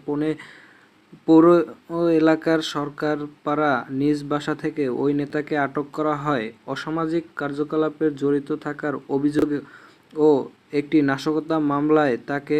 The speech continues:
আদালতের মদ-, মধ্যে হে-, জেল হেফাজতে পাঠানো হয়েছে। বাকি দুইজনকে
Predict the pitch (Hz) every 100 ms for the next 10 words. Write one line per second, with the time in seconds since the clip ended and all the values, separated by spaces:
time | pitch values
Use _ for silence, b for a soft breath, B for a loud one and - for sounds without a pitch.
0 | 151 120 139 147 151 143 151 147 143 147
1 | - 151 139 143 139 143 151 147 139 135
2 | 135 b b b b _ _ _ - 156
3 | 135 156 160 156 156 151 156 160 151 143
4 | 147 151 147 151 147 147 120 113 _ _
5 | - 131 143 143 156 143 147 147 156 151